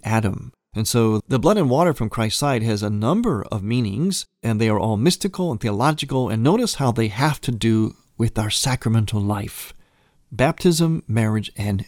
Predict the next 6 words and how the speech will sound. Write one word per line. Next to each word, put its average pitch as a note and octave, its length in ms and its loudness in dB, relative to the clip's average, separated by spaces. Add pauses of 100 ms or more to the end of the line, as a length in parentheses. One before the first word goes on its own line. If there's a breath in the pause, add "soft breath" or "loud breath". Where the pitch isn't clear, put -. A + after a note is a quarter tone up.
Eucharist. - 720 -4 (300)
So E3+ 340 2 (260)
there E3+ 240 4
is F3 360 4 (160)
this C#3+ 260 -2
de-emphasis D#3 1080 0